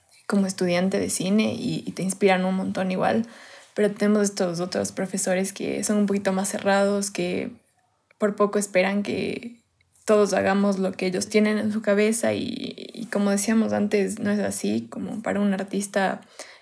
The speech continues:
el expresarse tiene muchos matices, entonces creo que eso es algo que podrían cambiar un poco los profesores, igual,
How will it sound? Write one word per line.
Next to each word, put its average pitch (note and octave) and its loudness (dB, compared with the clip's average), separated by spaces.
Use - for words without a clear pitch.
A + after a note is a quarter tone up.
el G3 4
expresarse F#3 -2
tiene A3 6
muchos G3+ 2
matices, G#3+ 0
entonces G3 -2
creo A#3 6
que A3+ 6
eso A3+ 4
es G#3 4
algo G#3+ 8
que G#3+ 0
podrían F#3+ 2
cambiar G3 0
un G3+ 4
poco G3 -2
los G#3+ -4
profesores, A3+ 2
igual, F#3+ 0